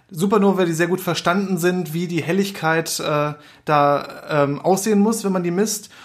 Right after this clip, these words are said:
Und damit kann man dann sagen, wie weit weg war diese Supernova, indem ich, äh, gucke,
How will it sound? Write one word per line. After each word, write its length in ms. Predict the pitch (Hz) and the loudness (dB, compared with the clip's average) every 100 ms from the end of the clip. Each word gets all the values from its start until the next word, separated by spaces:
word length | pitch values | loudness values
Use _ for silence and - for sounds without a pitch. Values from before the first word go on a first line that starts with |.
| - | -10
Und 480 | - 175 175 175 - | -2 0 0 -4 -2
damit 300 | 160 180 165 | -2 -2 -6
kann 120 | 170 | -4
man 120 | 170 | 0
dann 160 | 160 160 | 0 0
sagen, 360 | 151 160 165 156 | 2 2 2 -2
wie 120 | 151 | 2
weit 240 | 156 135 | 0 2
weg 240 | 180 - - | -2 -4 0
war 180 | 151 160 | 2 2
diese 140 | 151 | 0
Supernova, 560 | 143 156 147 143 143 143 | -2 0 0 0 2 0
indem 280 | 143 156 | 0 -2
ich, 220 | 156 - 151 | -4 -4 -2
äh, 200 | 143 143 | 0 0
gucke, 440 | 180 175 170 170 | 0 0 0 -2